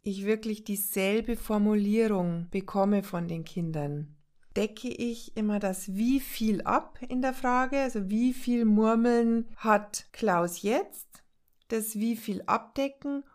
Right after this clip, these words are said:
und das Ergebnis drüber, das sind ja fünfzehn, also statt wie viel fünfzehn dann, fünfzehn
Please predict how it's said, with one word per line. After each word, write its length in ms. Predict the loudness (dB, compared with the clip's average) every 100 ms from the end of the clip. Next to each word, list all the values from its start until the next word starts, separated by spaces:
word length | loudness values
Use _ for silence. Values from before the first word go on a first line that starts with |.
| _
und 220 | -6 -2
das 200 | -2 -2
Ergebnis 680 | -6 -2 -2 0 0 -2 -6
drüber, 300 | -8 -6 -6
das 180 | -8 -8
sind 140 | -8
ja 100 | -8
fünfzehn, 640 | -10 -6 -4 -6 -8 -6 -6 -8 _ _ _ _ -8
also 500 | -4 -4 -4 -8 -8
statt 280 | -8 -8 -4
wie 160 | -2 -2
viel 220 | -4 -4
fünfzehn 560 | -2 -4 -6 -6 -4
dann, 160 | -2 -4 -6 _ _ _ _
fünfzehn 880 | 0 2 2 -4 -2 0 0 -2